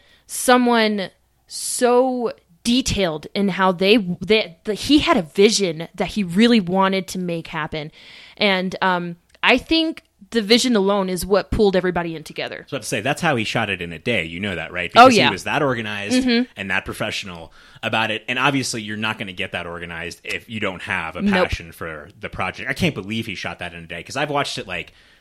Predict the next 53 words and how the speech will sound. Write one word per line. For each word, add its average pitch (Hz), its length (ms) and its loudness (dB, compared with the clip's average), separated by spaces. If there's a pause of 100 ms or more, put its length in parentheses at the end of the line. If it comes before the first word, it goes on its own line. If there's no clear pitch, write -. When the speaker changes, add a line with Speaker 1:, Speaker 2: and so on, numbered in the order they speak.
(200)
Speaker 2:
well, 101 100 -6
I 98 40 -2
watched 127 180 0
it - 20 0
with 175 140 -2
you, 104 200 -2 (120)
Speaker 1:
Mm-hmm. 262 280 -6
Speaker 2:
and 110 100 -6
I 98 40 -2
watched 110 240 -2
it 120 60 -6
a - 20 -10
couple 101 240 -8
times 95 440 -8
now 98 180 -6
that 90 120 -12
it's, 87 220 -10
uh, 87 260 -8
it's 101 160 -10
out 95 220 -6
in 90 80 -10
the 87 80 -10
world. 87 540 -6
And, 90 420 -6
uh, 82 280 -6 (280)
it's - 140 -6
very 101 360 -2
well 87 240 -8
done. 92 320 -8
Not 151 200 2
only 135 400 -2
your 98 160 -8
performance, 107 540 -10
but 98 160 -8
the 95 60 -12
video 104 320 -4
itself. - 600 -12
Uh, 80 140 -14 (220)
you 110 100 -16
guys 147 100 0
should 170 120 -4
be 127 60 -4
very 101 180 -4
proud 87 340 -4
of 76 120 -12
it. - 60 -10
Speaker 1:
Thank - 240 4
you. 233 80 0
We 247 280 2
are. 285 60 4
<laughs> - 0 -
Thank - 560 4
you. 240 160 10